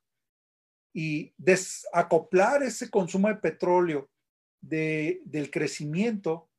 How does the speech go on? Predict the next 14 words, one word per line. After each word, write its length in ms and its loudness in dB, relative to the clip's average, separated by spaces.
del 200 -6
pib 280 -4
per 200 -6
cápita 500 -4
es 200 -6
un, 340 -2
pues 200 -2
es 160 6
un 100 0
trabajo 380 4
de 100 4
mucha 540 2
planeación 640 -6
estratégica. 720 -10